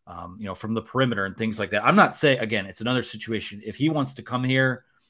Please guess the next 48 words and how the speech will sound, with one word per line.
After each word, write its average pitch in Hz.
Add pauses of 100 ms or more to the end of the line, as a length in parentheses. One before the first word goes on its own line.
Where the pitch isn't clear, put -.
(680)
you 113
figure 127
it 98
out, 87 (100)
because 107
he's 113
arguably 113
one 104
of 107
the -
top, 101 (440)
you -
know, 95
three, 117
four, 110
five 107
best 101
guys 101
in 98
the 87
portal 92
right 85
now. 87
Uh, 90 (180)
On 113
Three 110
has 107
him 101
at, 95 (120)
uh, 92
number 110
four 98 (520)
in 104
terms 107
of 95
players 107
currently 113
available 98
in 95
the 95
transfer 92
portal. 92
Hunter 110
Dickinson, 101
number 92
one. 147 (400)
Um, 95 (260)
Max 107